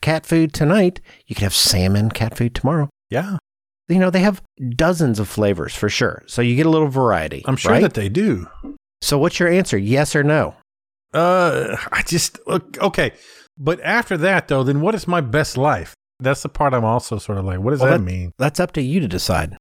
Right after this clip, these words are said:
Speaker 1: If your best life is you don't have to work anymore.
Speaker 2: I'm just rolling in dough and I'm getting to travel and I'm just balling out.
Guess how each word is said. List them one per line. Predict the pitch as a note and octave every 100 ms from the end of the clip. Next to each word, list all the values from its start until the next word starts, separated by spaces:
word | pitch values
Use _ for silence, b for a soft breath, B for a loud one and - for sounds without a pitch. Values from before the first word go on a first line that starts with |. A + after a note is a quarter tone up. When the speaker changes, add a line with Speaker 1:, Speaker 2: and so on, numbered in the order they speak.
| _ _ _
Speaker 1:
If | A#2 -
your | G#3
best | D#3 D#3+ -
life | C#3 B2+ C#3+ -
is | B2+ A2 G2+ F#2+ - _ _ _ -
you | G2+
don't | B2+
have | D3+
to | A2+
work | A2+ A#2+
anymore. | F#2+ E2 D#2+ A#2 - _
Speaker 2:
I'm | C#3 B2+
just | C#3
rolling | A#2 C#3 C#3 C3+
in | C3+ B2
dough | B2 B2+ C3
and | C3
I'm | A2 G#2
getting | C3+
to | A#2
travel | - B2 B2 B2+ B2+
and | B2
I'm | A2+
just | A#2 A#2 G#2
balling | A2 A#2 A#2+ A2+
out. | A2+ B2